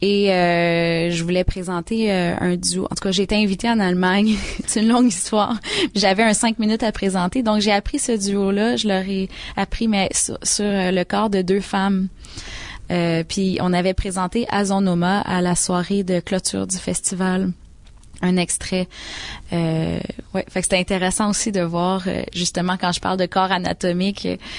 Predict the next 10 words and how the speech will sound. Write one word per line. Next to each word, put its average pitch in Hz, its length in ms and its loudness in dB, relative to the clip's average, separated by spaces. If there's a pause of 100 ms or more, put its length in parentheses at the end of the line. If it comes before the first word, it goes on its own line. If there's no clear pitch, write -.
(200)
de 185 100 0
voir 190 240 0
comment 196 240 2
deux 185 220 2
femmes 202 340 0
interprètent 185 720 -2
le, 170 160 -2 (120)
ce - 180 -2
duo-là 175 520 0
que, 170 400 -4